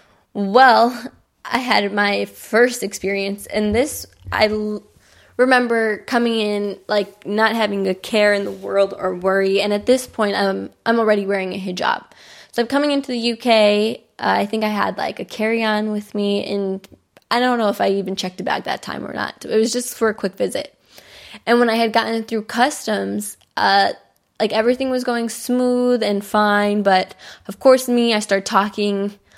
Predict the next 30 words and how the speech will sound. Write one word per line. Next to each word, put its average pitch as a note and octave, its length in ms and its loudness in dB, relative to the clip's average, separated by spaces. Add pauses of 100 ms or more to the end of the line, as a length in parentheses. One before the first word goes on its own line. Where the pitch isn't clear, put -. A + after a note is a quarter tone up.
(200)
about G3 160 2
myself A3+ 1080 0 (200)
<laughs> - 180 -20
and G3+ 540 -2
just - 200 -10
being G#3 220 0
so, G#3 380 0 (180)
like, F#3+ 220 -6
bubbly, G#3 380 0
cheer-, G3+ 420 -4
cheery, B3 500 0
not G#3+ 260 -2
thinking G#3 360 -4
anything G#3 380 -4
of G#3 200 0
it. G3+ 320 -2 (480)
But, G#3 320 4
uh, G3+ 220 2
in B3 100 4
my C4 120 2
passport B3+ 520 -2
photo G3 220 2
at F#3+ 140 -2
that G3 180 -2
time, G3 260 -4
I F#3+ 80 0
didn't G#3 400 -2
wear G#3 180 0
a G3 80 0
hijab, F#3+ 580 0